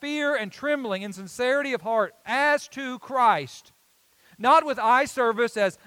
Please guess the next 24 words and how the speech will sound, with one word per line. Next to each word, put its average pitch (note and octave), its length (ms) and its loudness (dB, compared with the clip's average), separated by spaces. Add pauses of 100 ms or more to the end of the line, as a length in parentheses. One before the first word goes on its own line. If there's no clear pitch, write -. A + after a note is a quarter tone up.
men C4 400 -2
pleasers, F3+ 640 -6 (220)
but A3 100 0
as F#3+ 140 -2
bondservants A#3 720 2
of G#3+ 100 -16
Christ, C4 480 0 (280)
doing C#4+ 360 -4
the A3 80 0
will C4+ 440 0
of F3+ 200 -8
God G3 600 6
from G#3 200 -6
the F#3+ 80 0
heart." F3 420 -2 (720)
He D#4 120 -6
said, B3 260 -4
"I A#3 200 4
want D4+ 280 2
you B3 80 -8
to G#3+ 100 -6
take A#3 300 -2
your G3 200 -4
faith A#3+ 580 2